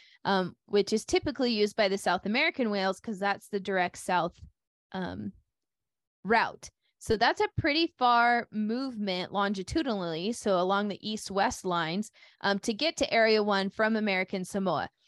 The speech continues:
If you go straight down from American Samoa, you're actually gonna be more like in Area Four or Five. And so then as you're going around the clock, right, four, five, six, and then you're at one. Like, that's a long way around. Uh, the minimum one-way distance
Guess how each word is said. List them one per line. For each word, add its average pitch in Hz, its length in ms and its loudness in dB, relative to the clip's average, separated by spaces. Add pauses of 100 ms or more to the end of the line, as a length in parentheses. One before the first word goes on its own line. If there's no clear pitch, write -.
(200)
If 220 160 -4
you 220 80 -6
go 226 100 2
straight 330 320 -2
down 226 220 2
from 220 160 0
American 202 460 0
Samoa, 185 340 0
you're 185 180 0
actually 208 360 -2
gonna 185 260 -2
be 185 240 -4
more 185 320 2
like 175 300 -2
in 165 180 -6
Area 175 340 2
Four 170 480 -2
or 107 60 -4
Five. - 480 0 (380)
And 208 180 0
so 196 180 4
then 190 320 2
as 202 140 -2
you're 202 80 2
going 208 220 2
around 202 200 2
the 185 80 -6
clock, - 360 0
right, 180 200 -4 (120)
four, 214 320 2
five, 190 400 0
six, - 400 -6 (100)
and 185 240 -2
then 202 220 4
you're 202 120 2
at 160 220 0
one. 175 380 -2 (280)
Like, 185 220 -6
that's 214 260 0
a 226 80 2
long 196 400 2
way 208 200 0
around. 185 440 -4 (480)
Uh, 202 200 4
the 202 100 0
minimum 269 580 0
one-way 240 600 0
distance 247 580 -4